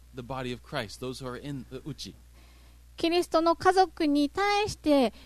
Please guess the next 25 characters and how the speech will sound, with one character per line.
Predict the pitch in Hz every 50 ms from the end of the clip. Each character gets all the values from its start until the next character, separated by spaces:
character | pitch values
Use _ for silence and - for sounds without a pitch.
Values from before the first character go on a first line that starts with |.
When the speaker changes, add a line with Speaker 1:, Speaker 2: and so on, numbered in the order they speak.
| -
Speaker 2:
こ | - - 233
の | 233 233 220
キ | - - 339
リ | 320 330
ス | 320
ト | - 294
の | 254
霊 | 302 349 381
的 | - - - - -
内 | 320 - - 311 370
側 | 381 381 392 381
の | 381 381 392
人 | - - 381
に、 | 359 330 302 - - - - - -
人 | 269 320 - 320
に | 294 302
対 | 302 - 415 415 440
し | 415 -
て、 | - 339 320 302 - - -
私 | 240 254 - - 330 339
た | - 311 302
ち | - 285
は | 240 247 262
特 | - 392 453 480 - - 381 370 349 339
に、 | 339 370